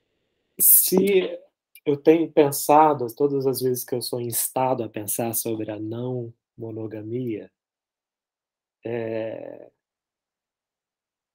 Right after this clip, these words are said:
e convivendo com pessoas que experienciam isso, que experimentam, né? É, eu, eu não tenho muitos relatos felizes.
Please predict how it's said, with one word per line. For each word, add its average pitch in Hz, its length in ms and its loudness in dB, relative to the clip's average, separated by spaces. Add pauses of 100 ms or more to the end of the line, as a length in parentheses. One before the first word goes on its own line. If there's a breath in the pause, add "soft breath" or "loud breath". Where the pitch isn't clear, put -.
(340)
e 120 60 -10
convivendo 139 580 2
com 131 140 -4
pessoas 143 580 4
que - 120 -8
experienciam 123 1200 -4
isso, 127 320 -6
que 117 60 -10
experimentam, 113 880 -8
né? 120 200 -10 (800)
É, 113 800 -12
eu, 135 400 -8
eu 151 320 -6 (400)
não 156 260 -2
tenho 175 280 2
muitos 160 260 0
relatos 147 800 2
felizes. 147 1080 2